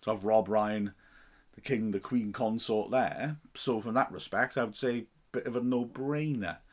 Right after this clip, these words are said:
You don't tend to get politically aligned clubs in Britain much, really. Um, so I, I don't know if, uh, you could really justify saying no if you were asked, you know, "Can the King come and have a,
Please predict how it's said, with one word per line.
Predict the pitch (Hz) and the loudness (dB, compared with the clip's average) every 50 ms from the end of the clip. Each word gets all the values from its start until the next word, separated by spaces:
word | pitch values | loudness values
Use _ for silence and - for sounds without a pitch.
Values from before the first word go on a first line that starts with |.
| - - - - - - - - _ | -20 -20 -20 -20 -20 -20 -20 -20 _
You | - 139 - _ | -8 -8 -6 _
don't | - 160 156 151 - - | 2 4 4 4 0 -2
tend | - 160 147 139 135 - | 0 0 2 2 0 -2
to | 139 | -2
get | 110 123 131 - - | 0 0 0 0 -2
politically | - - 123 120 - - 127 117 | -4 -4 -4 -4 -2 -2 0 0
aligned | 113 117 113 113 110 110 104 | 2 2 2 0 0 -2 0
clubs | 123 113 101 98 113 | -2 -2 -2 -2 -4
in | 107 101 | -4 -2
Britain | 101 110 104 - 92 82 - - _ _ _ | -2 -2 -4 -4 -6 -14 -14 -18 _ _ _
much, | - 87 - - - - - - - _ _ | -8 -8 -8 -10 -12 -14 -14 -14 -16 _ _
really. | - 87 92 92 90 85 82 80 80 - _ _ _ _ _ _ _ _ _ _ _ _ _ _ _ _ | -14 -10 -8 -8 -6 -8 -10 -12 -12 -16 _ _ _ _ _ _ _ _ _ _ _ _ _ _ _ _
Um, | - 90 90 87 92 95 92 90 92 85 - | -8 -6 -4 -4 -4 -4 -4 -6 -8 -10 -10
so | - - - 117 104 98 101 98 92 90 - - - _ _ - - - - - - - _ _ _ _ _ _ _ - - - - - _ _ _ _ - | -8 -4 0 2 4 4 4 2 -2 -6 -12 -20 -20 _ _ -20 -20 -20 -20 -20 -20 -20 _ _ _ _ _ _ _ -20 -20 -20 -20 -20 _ _ _ _ -4
I, | - 110 101 95 | -4 -4 -2 -2
I | 104 | -4
don't | 98 120 104 101 107 | -4 -6 -6 -4 -2
know | 107 98 98 | 0 0 0
if, | 98 - - - - | -2 -4 -10 -4 -2
uh, | 92 92 92 | 0 0 0
you | 92 95 95 | -2 -4 -4
could | 90 101 87 | -6 -8 -8
really | 90 90 85 90 | -8 -8 -8 -8
justify | 82 92 87 - - 107 - 90 85 85 82 | -8 -8 -8 -8 -8 -6 -4 -4 -4 -4 -4
saying | - 101 90 85 85 87 | -6 -8 -8 -8 -6 -2
no | 95 95 90 85 82 | -2 -2 0 -2 -4
if | 80 - | -6 -6
you | 82 78 | -6 -6
were | 76 76 80 | -4 -2 -4
asked, | 85 85 80 76 - - - - - - _ _ _ _ - - _ _ | -2 -4 -4 -6 -8 -10 -12 -14 -20 -20 _ _ _ _ -20 -20 _ _
you | - - | -12 -12
know, | 76 73 - - _ _ _ _ _ | -12 -12 -12 -16 _ _ _ _ _
"Can | - 101 82 80 | -8 -8 -8 -8
the | 85 | -8
King | 85 - 98 87 85 85 82 - | -10 -8 -10 -8 -8 -10 -8 -8
come | 98 85 | -8 -8
and | 80 82 | -6 -4
have | 82 82 82 | -6 -6 -6
a, | 80 76 | -10 -14